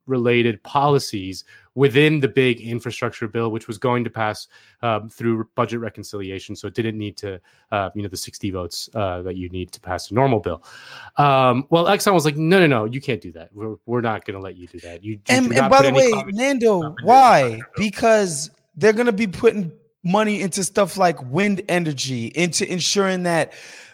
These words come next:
Speaker 2: you know, having an electric car is more convenient for you. It's like, basically, they're gonna put money in stuff that takes money out of the pockets of ExxonMobil and nobody else.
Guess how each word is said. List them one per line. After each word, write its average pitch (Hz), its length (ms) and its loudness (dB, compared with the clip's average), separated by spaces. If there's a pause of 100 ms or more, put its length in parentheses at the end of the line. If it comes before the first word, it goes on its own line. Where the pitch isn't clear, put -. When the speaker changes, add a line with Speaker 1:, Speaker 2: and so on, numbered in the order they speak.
(160)
Speaker 2:
you 185 180 0
know, 175 180 4
having 196 680 4
an 180 80 0
electric 185 640 0
car 175 720 6
is 165 240 2
more 185 260 0
convenient 185 760 0
for 175 240 -2
you. 143 340 -4
It's - 220 -2
like, 208 260 0 (460)
basically, 262 560 2
they're 208 180 4
gonna 262 180 0
put 226 240 2
money 208 300 0
in 196 60 -2
stuff - 340 0
that 175 160 0
takes 196 320 -2
money 247 440 -4
out 196 280 6
of 175 160 0
the 156 80 -8
pockets 170 520 -2
of 151 100 -8 (140)
ExxonMobil 190 880 -2 (320)
and 196 260 0
nobody 185 460 4
else. - 580 -4